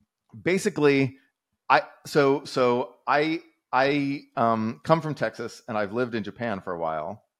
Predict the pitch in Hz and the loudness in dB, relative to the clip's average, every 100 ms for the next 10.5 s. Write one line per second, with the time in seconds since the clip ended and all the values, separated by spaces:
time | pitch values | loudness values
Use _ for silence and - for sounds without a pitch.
0 | _ _ _ _ _ - 143 139 - - | _ _ _ _ _ -4 -2 -2 -2 2
1 | 143 175 170 147 131 135 135 120 113 123 | 2 4 2 0 0 0 -2 -4 -6 -2
2 | 127 123 110 113 - 120 131 139 107 - | 0 0 -2 -10 -6 -4 -2 -4 -8 -6
3 | 120 - 139 - 120 107 110 123 117 - | -8 -8 -10 -10 -4 -2 0 -2 -4 -4
4 | 110 117 113 - 113 110 110 110 90 123 | -4 -4 -6 -6 -6 -6 -8 -10 -10 -10
5 | _ _ _ _ _ _ _ _ _ _ | _ _ _ _ _ _ _ _ _ _
6 | - 143 - 135 131 - - _ _ _ | -4 -4 4 4 4 0 -10 _ _ _
7 | _ _ - 156 170 175 160 160 147 135 | _ _ 2 4 4 0 0 0 2 0
8 | 123 120 107 110 113 123 - - _ - | 0 0 2 4 4 2 -4 -20 _ -4
9 | 113 117 107 107 104 117 117 117 107 92 | -2 -2 -2 -2 -2 -2 -2 -2 -4 -4
10 | 87 85 - - - | -8 -12 -14 -20 -20